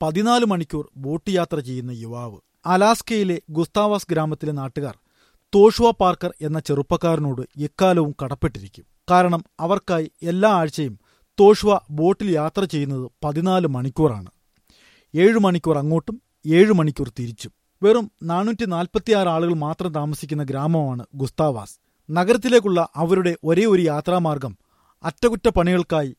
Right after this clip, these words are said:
അടച്ചിട്ട് നാളുകളേറെയായി. അതുകൊണ്ട് തന്നെ സാധനങ്ങൾ വാങ്ങുവാനോ മറ്റാവശ്യങ്ങൾക്കോ ഗ്രാമത്തിലുള്ളവർക്ക് നഗരത്തിലെത്താൻ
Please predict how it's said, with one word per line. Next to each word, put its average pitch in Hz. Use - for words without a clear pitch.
അടച്ചിട്ട് 165
നാളുകളേറെയായി. 147
അതുകൊണ്ട് 214
തന്നെ 180
സാധനങ്ങൾ 196
വാങ്ങുവാനോ 170
മറ്റാവശ്യങ്ങൾക്കോ 175
ഗ്രാമത്തിലുള്ളവർക്ക് 160
നഗരത്തിലെത്താൻ 180